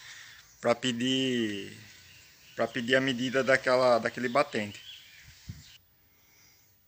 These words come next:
Ó, aqui tá a medida do batente, ó. É, como lá deu quinze, aqui tá dando um pouquinho mais de dezessete, ó. Que também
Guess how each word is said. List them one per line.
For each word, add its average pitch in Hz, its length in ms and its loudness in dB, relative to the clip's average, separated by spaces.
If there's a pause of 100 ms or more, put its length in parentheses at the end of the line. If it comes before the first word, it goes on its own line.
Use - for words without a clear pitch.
(140)
Ó, 123 180 0
aqui - 180 -2
tá - 120 4
a - 20 6
medida 131 280 6
do 123 120 2
batente, 117 600 4
ó. 110 120 -4 (840)
É, 110 680 4 (460)
como 156 300 8
lá 127 160 10
deu 117 200 6
quinze, 143 640 4 (380)
aqui 135 300 -4
tá 151 160 2
dando 160 200 2
um 165 60 0
pouquinho 190 520 0
mais 175 260 6
de 175 80 0
dezessete, - 760 2
ó. 107 60 -8 (1900)
Que 123 100 0
também 131 640 8